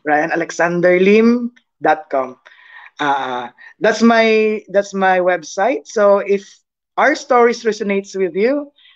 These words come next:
so you can check it out and just watch the webinar. The webinar is the first step to let you know if this business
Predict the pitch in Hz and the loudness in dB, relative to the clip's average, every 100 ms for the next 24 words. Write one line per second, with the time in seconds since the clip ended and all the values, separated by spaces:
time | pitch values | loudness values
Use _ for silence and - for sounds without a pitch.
0 | _ - 190 196 196 214 196 226 190 - | _ 0 4 2 2 -2 0 -4 -4 -6
1 | 160 156 226 247 - 180 180 175 175 175 | 0 2 2 0 -8 -4 -4 -4 -8 -16
2 | _ _ - _ _ _ - 240 247 262 | _ _ -20 _ _ _ -2 -2 0 0
3 | 247 - 196 196 196 190 196 170 151 180 | 0 -2 0 2 4 2 0 0 0 2
4 | 214 226 226 208 - 180 - 180 - - | 2 4 2 0 -6 -6 -2 -2 -2 -4
5 | 160 156 _ - - _ 202 196 190 185 | -4 -4 _ -20 -20 _ 4 6 6 6
6 | 190 214 220 208 190 190 220 190 - _ | 4 2 0 2 2 2 -2 -4 -4 _
7 | _ _ _ 180 196 196 185 190 196 185 | _ _ _ -8 -8 -6 -8 -4 -4 -6